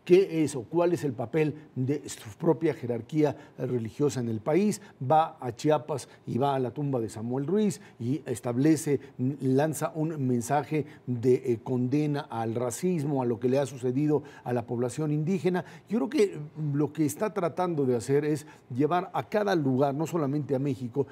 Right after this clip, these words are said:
este mensaje de una iglesia distinta. Es un papa jesuita, es alguien que ha tenido una militancia,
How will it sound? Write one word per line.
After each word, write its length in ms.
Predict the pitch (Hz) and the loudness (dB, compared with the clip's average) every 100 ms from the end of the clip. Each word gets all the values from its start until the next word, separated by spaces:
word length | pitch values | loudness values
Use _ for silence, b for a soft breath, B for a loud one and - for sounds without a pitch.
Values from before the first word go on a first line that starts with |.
| B B | B B
este 220 | - 208 | -2 0
mensaje 380 | 151 175 170 165 | 0 -2 0 2
de 80 | |
una 200 | 165 170 | 2 0
iglesia 400 | 143 131 156 151 | 0 0 -2 0
distinta. 600 | 131 120 - 151 117 - - - | -2 -2 -4 -2 -2 -4 -10 -6
Es 200 | 226 220 | -2 -2
un 120 | 175 | 0
papa 260 | 165 - | -2 -4
jesuita, 720 | 107 127 - 220 214 - 175 B B | -4 -4 0 2 2 0 -4 B B
es 220 | B 180 - | B -2 -2
alguien 340 | 202 185 175 139 | -4 -2 -2 -2
que 220 | 143 143 | -4 -2
ha 120 | 165 | -4
tenido 340 | 165 147 170 160 | -2 -2 0 0
una 200 | 160 156 | 0 -2
militancia, 1000 | 143 147 139 135 165 165 151 - 139 | 0 0 0 2 2 4 2 0 0